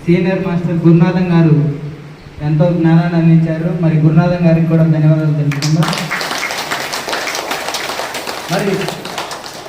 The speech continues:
అలా పిడుగురాల్లో జరుగుతుందని తెలిసినప్పుడు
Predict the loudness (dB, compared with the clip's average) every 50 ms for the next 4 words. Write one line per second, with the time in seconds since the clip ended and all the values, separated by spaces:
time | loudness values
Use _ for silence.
0 | -12 -12 -14 -14 -16 -12 -10 -6 -6 -4 -4 -4 -2 0 2 2 4 2 2 2
1 | 0 0 2 0 0 0 0 0 0 0 0 -2 -2 -2 -2 -2 -2 -2 -4 -4
2 | -6 -4 -4 -2 -2 -2 -2 -2